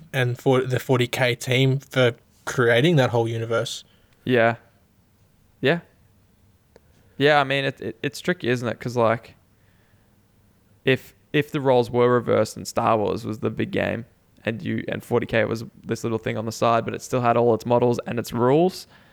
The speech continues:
Speaker 1: Yeah.
Speaker 2: I wonder if you'd be like, "Oh, man, I reckon this forty K thing would be f-, more fun because, yeah, you know? Maybe
Speaker 1: Yeah.
Speaker 2: it's just we're so exposed to it that we're just like, 'Man, it would be cool to see Star Wars blow up.'" But it's like, what
Speaker 1: Yeah.
Speaker 2: if it was and everyone was playing it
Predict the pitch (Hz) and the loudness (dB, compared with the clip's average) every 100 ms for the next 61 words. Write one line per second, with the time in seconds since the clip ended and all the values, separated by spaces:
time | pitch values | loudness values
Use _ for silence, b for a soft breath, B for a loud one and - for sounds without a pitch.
0 | b b - 123 127 - _ _ _ 123 | b b -2 0 0 -6 _ _ _ 0
1 | 123 131 127 123 120 123 117 117 - _ | 2 2 0 -2 0 2 2 0 -6 _
2 | _ - 131 113 123 120 127 160 135 117 | _ -12 -10 -10 -8 -6 -6 -6 -10 -10
3 | - 113 110 113 117 - 120 117 110 - | -6 -4 -4 -4 -4 -4 -8 -8 -10 -12
4 | _ _ 113 131 - 98 110 113 - - | _ _ -2 -2 -2 -4 -4 -8 -8 -8
5 | - - b b b b b b b _ | -10 -16 b b b b b b b _
6 | - 127 135 - _ - 113 131 156 _ | 0 0 0 -8 _ -6 -4 -4 -8 _
7 | _ _ _ - 123 127 151 139 117 - | _ _ _ -2 2 4 6 4 -2 -12
8 | - 135 123 - 127 113 - 120 123 - | -4 -2 0 2 0 0 0 0 0 -2
9 | 110 - 110 113 - 113 110 98 - - | -4 -2 -2 -2 -4 -4 -2 -4 -6 -16
10 | _ 131 131 113 110 - 113 107 107 - | _ -8 -4 -4 -4 -4 -4 -4 -8 -6
11 | 117 123 113 - 107 113 131 - _ _ | -4 -2 -4 -6 -2 0 0 -2 _ _
12 | 123 120 113 107 135 135 120 - 127 127 | -4 -2 -2 2 4 4 2 0 2 2
13 | 123 135 127 127 120 123 127 120 123 120 | 0 -4 -2 -2 -2 0 0 0 0 -2